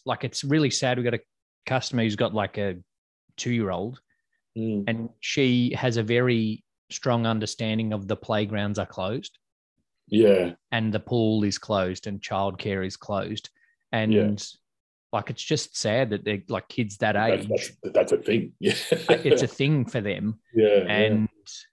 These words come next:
Speaker 1: like, these are, you know, going to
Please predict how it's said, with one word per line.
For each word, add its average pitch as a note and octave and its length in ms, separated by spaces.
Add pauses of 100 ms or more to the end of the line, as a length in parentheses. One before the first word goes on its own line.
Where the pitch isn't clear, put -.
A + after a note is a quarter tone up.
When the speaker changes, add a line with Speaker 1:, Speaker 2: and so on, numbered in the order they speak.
(520)
Speaker 1:
like, B2+ 220
these E3 400
are, G#2 500 (1300)
you D#3 80
know, A2 120
going D3+ 380
to A2 220